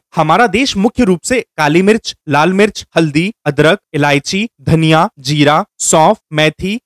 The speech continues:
अजवाइन, जायफल, जावित्री, लहसुन, इमली और वनीला का निर्यात मुख्य रूप से करता है।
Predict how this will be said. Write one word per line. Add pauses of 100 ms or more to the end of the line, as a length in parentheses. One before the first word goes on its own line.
अजवाइन, (120)
जायफल, (200)
जावित्री, (120)
लहसुन, (160)
इमली (160)
और
वनीला
का
निर्यात (160)
मुख्य
रूप
से
करता
है।